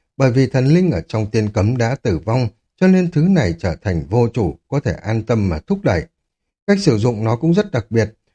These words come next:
cần Hứa Thanh phải dùng thiên đạo Nguyên Anh dung hợp với nó, sau đó liền có thể sử dụng lực lượng của thiên đạo để tách thiên mệnh trong Nguyên Anh của địch nhân ra. Bên trong cái bình thứ ba thì cất giữ mười vạn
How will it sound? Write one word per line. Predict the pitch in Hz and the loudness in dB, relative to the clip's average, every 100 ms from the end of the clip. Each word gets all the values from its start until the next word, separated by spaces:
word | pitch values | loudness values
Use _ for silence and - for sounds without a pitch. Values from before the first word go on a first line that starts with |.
| _ | _
cần | - 135 | 0 2
Hứa | 143 185 | 4 2
Thanh | 185 180 | 0 0
phải | 175 95 | 0 0
dùng | 104 98 | 0 0
thiên | 135 117 | 0 0
đạo | 113 110 107 | 0 -2 -2
Nguyên | 113 | -2
Anh | 107 110 | 0 0
dung | 107 147 143 | 0 2 2
hợp | 123 101 | 0 -2
với | 110 | -2
nó, | 117 104 175 233 _ _ _ | 0 0 -2 -4 _ _ _
sau | 185 | 2
đó | 170 131 | 2 2
liền | 180 151 98 | 2 2 0
có | 160 | -2
thể | 156 82 | -2 -4
sử | - 101 76 | -4 -4 -2
dụng | 107 117 _ _ _ | 0 -2 _ _ _
lực | 127 139 - | 0 0 2
lượng | 135 107 | -2 -2
của | - | -8
thiên | - 120 110 | -2 0 0
đạo | 110 101 _ _ | -2 -2 _ _
để | 123 127 | -2 -2
tách | - 220 - - | 0 -2 -2 0
thiên | 185 170 | 2 4
mệnh | 127 - - | 2 -4 -6
trong | 120 110 | -2 0
Nguyên | 110 101 | 0 0
Anh | 117 104 | -2 -2
của | 92 | -2
địch | 98 98 | -4 -2
nhân | 120 117 | -2 -2
ra. | 110 123 117 _ _ _ _ _ _ | 0 0 -2 _ _ _ _ _ _
Bên | 190 196 | 2 4
trong | 196 185 | 4 2
cái | 208 | 2
bình | 156 117 | 2 2
thứ | 156 | 0
ba | 170 170 170 165 165 - | 2 4 4 0 -2 -8
thì | - | -8
cất | - 131 | -4 -6
giữ | 135 156 | 0 4
mười | 180 123 82 | 4 4 0
vạn | 92 104 | 0 -4